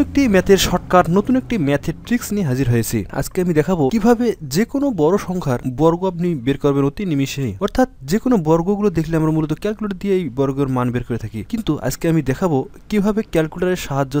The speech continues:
ছাড়াই আপনি যে কোনো বড় সংখ্যার বর্গ বের করতে পারবেন। তো আসুন কথা না বাড়িয়ে আমরা কাজে চলে যাই। ডিসপ্লের দিকে লক্ষ্য করুন, কয়েকটি সংখ্যা আমি লিখেছি,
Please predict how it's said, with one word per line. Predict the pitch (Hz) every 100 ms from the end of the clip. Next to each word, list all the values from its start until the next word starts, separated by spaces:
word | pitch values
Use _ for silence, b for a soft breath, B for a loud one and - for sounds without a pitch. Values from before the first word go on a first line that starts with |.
| -
ছাড়াই | 160 175 170
আপনি | 180 151
যে | 202 -
কোনো | 240 233 120
বড় | 151 196
সংখ্যার | 190 175 117 127
বর্গ | 139 139 127
বের | 123
করতে | 131 -
পারবেন। | 107 101 92
তো | 233 208 -
আসুন | 202 262 240 175
কথা | 185 226
না | 214
বাড়িয়ে | 196 180
আমরা | 170 156
কাজে | 143 165
চলে | 170 127
যাই। | 117 139
ডিসপ্লের | 175 - 269 254
দিকে | 247
লক্ষ্য | 180 233 214
করুন, | 156 180
কয়েকটি | 208 202 -
সংখ্যা | 165 160 202
আমি | 175
লিখেছি, | 120 120 123